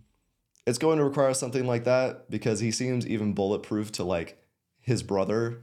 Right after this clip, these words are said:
and his father getting a D U I the day of the Super, or, like, the day before the Super Bowl. So he seems kind of immutable in that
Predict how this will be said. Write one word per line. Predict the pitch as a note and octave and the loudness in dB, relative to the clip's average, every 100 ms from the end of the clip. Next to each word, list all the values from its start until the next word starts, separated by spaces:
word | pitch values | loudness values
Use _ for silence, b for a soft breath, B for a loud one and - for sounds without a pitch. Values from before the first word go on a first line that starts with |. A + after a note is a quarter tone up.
| _ | _
and | G2+ G2 F#2+ F#2+ | -2 -2 -2 -4
his | G#2 - | -4 -2
father | G2 G2 G2 | -2 -2 -2
getting | G2 F#2+ | -4 -4
a | F#2 | -4
D | F#2 F#2+ | -4 -4
U | F2+ | -2
I | F2+ F2+ | 0 -2
the | F2+ | -4
day | F2+ F2+ F2 | -4 -4 -4
of | E2+ F2+ | -6 -6
the | F#2 | -8
Super, | - - | -8 -8
or, | F2+ F#2+ F#2 | -6 -4 -4
like, | F2+ F2+ | -4 -8
the | F2+ | -6
day | F2+ | -6
before | F2+ - F2 F2+ | -6 -8 -6 -4
the | |
Super | - F2 F2+ | -6 -8 -6
Bowl. | G2+ A2+ b b b b b b b b _ | -6 -6 b b b b b b b b _
So | - A2+ G2+ G2 F#2 - _ _ _ _ _ _ _ _ _ _ _ _ _ _ _ _ _ _ _ - | -6 -4 0 0 -2 -6 _ _ _ _ _ _ _ _ _ _ _ _ _ _ _ _ _ _ _ -2
he | B2 | 0
seems | A#2+ C#3 A#2+ | 0 -2 0
kind | B2 G#2+ | 0 0
of | G2+ F#2 - | -2 -4 -8
immutable | G2+ F#2+ F#2 F#2 F#2+ | -6 -4 -4 -4 -4
in | F2+ | -4
that | - | -8